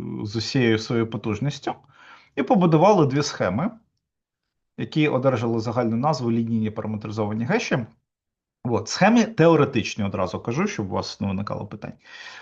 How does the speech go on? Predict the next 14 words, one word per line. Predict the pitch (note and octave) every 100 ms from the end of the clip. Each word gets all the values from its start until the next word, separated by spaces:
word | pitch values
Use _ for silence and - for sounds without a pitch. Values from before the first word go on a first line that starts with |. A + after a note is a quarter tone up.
| - -
Значить, | G#3 - -
е, | C3+ C3+
схема | C3 B3+ B3+ F#3
перша. | A2 F#2 - G2 - _ _ _ _ -
Ми | A3+
беремо | G3 G#3 B3+ C#4+ E3+
і |
для | C#3
кожного | D3 F3+ C#3+ B2+ A#2+
блока | C#3 G#3+ D3+
генеруємо | C3+ B2+ D#3 D3+ A2+
свій | C3+
власний | A2+ A2 A2 G#2+
ключ. | - E2+ -